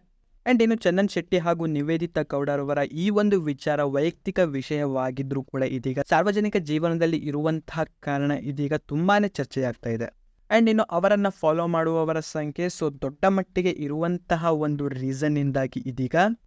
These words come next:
ಸಹಜವಾಗಿ ಅವರ ಬದುಕಿಗೆ ಸಂಬಂಧಪಟ್ಟಂತೆ ಜನರಲ್ಲಿ ಇದೀಗ ಕುತೂಹಲ ಇದ್ದೇ ಇರತ್ತೆ.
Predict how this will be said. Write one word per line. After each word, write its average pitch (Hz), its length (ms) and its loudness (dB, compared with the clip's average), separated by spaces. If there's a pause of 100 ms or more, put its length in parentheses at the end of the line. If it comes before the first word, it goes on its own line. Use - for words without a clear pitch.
(180)
ಸಹಜವಾಗಿ 196 680 2
ಅವರ 160 320 2
ಬದುಕಿಗೆ 160 580 0
ಸಂಬಂಧಪಟ್ಟಂತೆ 147 1160 0 (160)
ಜನರಲ್ಲಿ 160 420 4
ಇದೀಗ 143 320 0
ಕುತೂಹಲ 139 460 2
ಇದ್ದೇ 135 540 -2
ಇರತ್ತೆ. 110 380 -6